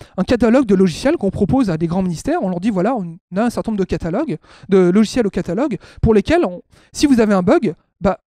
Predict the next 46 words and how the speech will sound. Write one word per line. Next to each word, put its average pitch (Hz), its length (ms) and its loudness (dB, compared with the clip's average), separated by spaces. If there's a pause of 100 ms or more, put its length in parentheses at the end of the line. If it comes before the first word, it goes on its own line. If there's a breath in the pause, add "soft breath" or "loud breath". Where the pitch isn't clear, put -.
on 196 80 -8
va, 185 160 -2
vous 190 140 2
allez 226 240 2
donc 180 180 -6
ouvrir 208 300 -2
un 165 80 -8
ticket, - 320 -8 (320)
d'accord ? 247 280 -8
C'est 180 120 -2
vraiment 247 320 2
un - 20 -2
système 208 300 -4
de 180 60 -4
support. 208 500 -2 (260 loud breath)
On 208 100 -2
va 240 200 2
analyser 214 920 2
et 156 80 -2 (240 soft breath)
voir 247 300 2
si 269 280 0 (260 soft breath)
il 170 100 -6
y 190 60 2
a 190 40 2
un 180 60 -2
patch - 340 -4
en 180 80 -8
fait, - 200 -6
qui 175 80 -6
a - 0 -
été 180 120 -6
fourni 202 260 -4
par 175 100 -4
la 175 80 -2
communauté 180 400 -4
ou 165 100 -2
non, 247 220 -2
si - 200 -8
on 208 80 0
est 185 60 -2
capable 214 320 -2
de 196 60 2
le 175 40 0
patcher 180 300 -6
ou 170 80 -4
pas, 277 240 -2